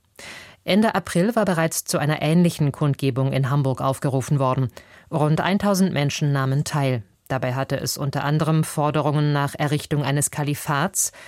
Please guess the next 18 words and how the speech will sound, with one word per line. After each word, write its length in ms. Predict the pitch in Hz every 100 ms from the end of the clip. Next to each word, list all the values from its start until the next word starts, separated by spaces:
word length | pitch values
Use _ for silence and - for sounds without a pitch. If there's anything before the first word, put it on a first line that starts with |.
| - _
eines 380 | 160 160 151 -
islamischen 760 | 180 165 160 131 123 - 170
Gottesstaats 840 | 165 143 147 - - 131 113 - -
gegeben. 460 | 131 127 - 113 - _ _ _ _ _ _ _ _ _ _ _ _ _ _ - - - - _ - - - - - - - -
Russlands 520 | 170 208 - 247 233
Armee 420 | - 202 165 180
hat 200 | 220 220
nach 160 | 196 175
eigenen 320 | 165 180 185
Angaben 500 | - 175 190 175 175
fünf 360 | - 214 226 -
weitere 400 | 175 180 170 160
Dörfer 520 | 147 160 165 156 135
in 220 | - 147
der 180 | 147 139
ukrainischen 640 | 151 - 151 170 175 175
Region 420 | 156 147 147 147
Charkiw 480 | 151 - 160 - 147